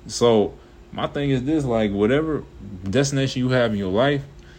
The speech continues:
right? Whatever it is, whether you wanna be an author, a writer, a musician, a business owner, whatever, right? You gotta get on the path first.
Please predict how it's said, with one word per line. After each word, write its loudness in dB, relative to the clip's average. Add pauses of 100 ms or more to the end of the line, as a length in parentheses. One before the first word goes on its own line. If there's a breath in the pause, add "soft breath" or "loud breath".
(260 loud breath)
right? 0
Whatever -2
it -2
is, -2
whether 0
you -2
wanna -2
be -2
an 0
author, 2 (120)
a -6
writer, 4 (200)
a -12
musician, 0
a -4
business 0
owner, -2
whatever, -2 (440 loud breath)
right? 0
You -4
gotta 0
get 0
on -2
the -2
path -4
first. -10